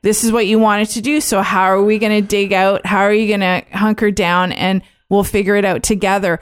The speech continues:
And that is the one thing where we keep, s-,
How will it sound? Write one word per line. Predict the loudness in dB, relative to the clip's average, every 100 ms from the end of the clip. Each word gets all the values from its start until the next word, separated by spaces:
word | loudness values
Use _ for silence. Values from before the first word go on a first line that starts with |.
| -10 -4
And | 0 2
that | 2 0
is | 0
the | -2 0
one | 2 2 2
thing | 2 2 2 4
where | 2
we | 0
keep, | -2 -2 0
s-, | -2 -8